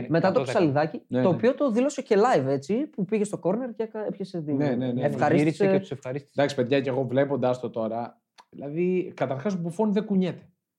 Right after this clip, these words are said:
Speaker 3: Δηλαδή, για να
Speaker 2: Ναι.
Speaker 3: μην κουνηθεί ο Μπουφόν, δηλαδή, είναι άπιαστο,
Speaker 2: Πρέπει
Speaker 3: τελείως.
Speaker 2: να καταλάβεις τι γίνεται αρχικά,
Speaker 3: Ναι.
Speaker 2: για να κουνηθείς.
Speaker 3: Ναι, ήτανε ο τρόπος
Speaker 2: Εξωπραγματικό.
Speaker 3: που πήδηξε για το, ο... εκεί που έφτασε.
Speaker 1: Και το πιάσε ακριβώς,
Speaker 3: Ναι,
Speaker 1: ακριβώς,
Speaker 3: στο
Speaker 1: δηλαδή,
Speaker 3: κουντεπιέ με ταινία.
Speaker 1: εκεί όπως
Speaker 3: Πάνω στο
Speaker 1: πρέπει. Ναι,
Speaker 3: κουντεπιέ.
Speaker 1: ναι, ναι, πραγματικά.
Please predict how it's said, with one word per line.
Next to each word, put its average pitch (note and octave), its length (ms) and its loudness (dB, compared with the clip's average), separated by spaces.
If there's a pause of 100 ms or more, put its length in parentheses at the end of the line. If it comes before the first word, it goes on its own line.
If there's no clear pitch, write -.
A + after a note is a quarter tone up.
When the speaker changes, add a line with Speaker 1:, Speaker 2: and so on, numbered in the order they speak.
Speaker 3:
Δηλαδή, C3+ 220 2
για D#3+ 100 6
να E3 60 4
Speaker 2:
Ναι. E3+ 60 6
Speaker 3:
μην F3+ 100 6
κουνηθεί F#3+ 340 6
ο G#3+ 60 8
Μπουφόν, D#3+ 600 4 (300)
δηλαδή, B3 400 6
είναι D4 140 8 (140)
άπιαστο, - 400 0
Speaker 2:
Πρέπει F3 160 4
Speaker 3:
τελείως. G#3 180 8
Speaker 2:
να G#3 140 6
καταλάβεις G3 460 4
τι G3+ 80 -2
γίνεται E3+ 420 2
αρχικά, B2 240 -6
Speaker 3:
Ναι. A2+ 160 -6 (220)
Speaker 2:
για C#3 140 0
να C3+ 80 2
κουνηθείς. C3 500 -4
Speaker 3:
Ναι, B2+ 200 -2
ήτανε D3 400 0 (440)
ο A#2 100 -4
τρόπος D#3+ 420 0
Speaker 2:
Εξωπραγματικό. C3+ 640 0
Speaker 3:
που F3+ 60 4
πήδηξε D#3 520 0
για A#2 180 -10
το, B2 80 -12 (100)
ο... - 540 -16
εκεί E3 400 -2
που F#3+ 260 2
έφτασε. G#3 720 0
Speaker 1:
Και B2+ 80 -2
το D3+ 140 2
πιάσε F3+ 680 -4
ακριβώς, F3+ 760 -2
Speaker 3:
Ναι, E3 120 2
Speaker 1:
ακριβώς, F3+ 280 0
Speaker 3:
στο F3 120 2
Speaker 1:
δηλαδή, A3 200 4
Speaker 3:
κουντεπιέ F4+ 220 6
με A3+ 100 6
ταινία. A3+ 300 4
Speaker 1:
εκεί A3 140 4
όπως F#3 200 -2
Speaker 3:
Πάνω B3 180 2
στο - 100 -2
Speaker 1:
πρέπει. G#3+ 160 0
Ναι, F#3+ 80 0
Speaker 3:
κουντεπιέ. D#3+ 240 -4
Speaker 1:
ναι, D#3 140 -10
ναι, D3 160 -18
πραγματικά. B2+ 480 -16